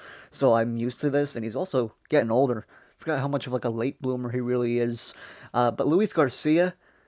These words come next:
good, but, like, what, what are we doing here? In fifty-two and a third innings, he struck out fifty-eight, but he's also walked fifteen. That doesn't sound like a lot,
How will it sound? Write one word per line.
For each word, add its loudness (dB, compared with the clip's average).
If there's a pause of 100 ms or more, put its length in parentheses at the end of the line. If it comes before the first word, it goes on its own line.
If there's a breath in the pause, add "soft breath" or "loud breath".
(440)
good, 10
but, -6
like, 2 (1040)
what, 4
what 6
are 6
we 8
doing 2
here? 0
In -2
fifty-two 0
and 4
a 4
third 4
innings, 0
he -8
struck -4
out -2
fifty-eight, 0
but -2
he's 0
also -4
walked 2
fifteen. -2
That 0
doesn't 0
sound 2
like 0
a 0
lot, 2